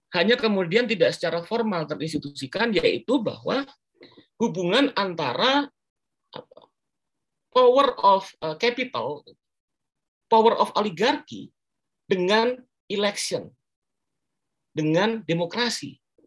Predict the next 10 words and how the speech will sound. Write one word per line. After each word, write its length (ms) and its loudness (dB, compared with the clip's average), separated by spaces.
Di 80 -2
mana 240 4
dia 240 2
bilang 400 0
bahwa 400 -2
kontribusi 960 0
besar 560 0
dari 240 0
para 320 -4
pemodal 640 -4